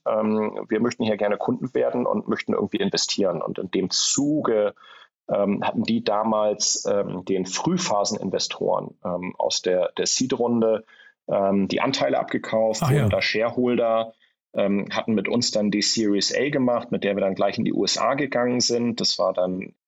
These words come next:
Speaker 1: ähm, Ende zweitausendvierzehn, Anfang zweitausendfünfzehn. Ähm, und dann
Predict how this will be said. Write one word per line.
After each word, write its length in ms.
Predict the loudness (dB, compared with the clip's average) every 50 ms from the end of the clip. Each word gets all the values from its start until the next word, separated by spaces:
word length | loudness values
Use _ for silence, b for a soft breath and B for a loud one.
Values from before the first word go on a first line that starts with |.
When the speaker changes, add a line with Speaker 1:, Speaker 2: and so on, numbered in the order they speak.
| _ _ -2
Speaker 1:
ähm, 500 | 0 2 2 2 2 0 0 -2 -4 -6 -6 -6 -6 -6 -4 -2
Ende 260 | 0 0 2 2 0
zweitausendvierzehn, 880 | 0 0 0 -2 -2 0 -2 -2 0 0 -2 0 0 0 0 -2 -2
Anfang 320 | -2 -2 -2 0 0 -2 -2
zweitausendfünfzehn. 960 | 0 0 0 0 0 0 0 0 0 0 0 0 0 2 0 0 -2 -4 _ B B B B B B B B B _ -2
Ähm, 560 | 0 2 2 2 2 2 2 2 2 2 0 0 -4 -6 -4
und 340 | -2 0 0 0 0 0 -2
dann 640 | -2 0 0 2 2 2 2 2 2 2 0 -2 -4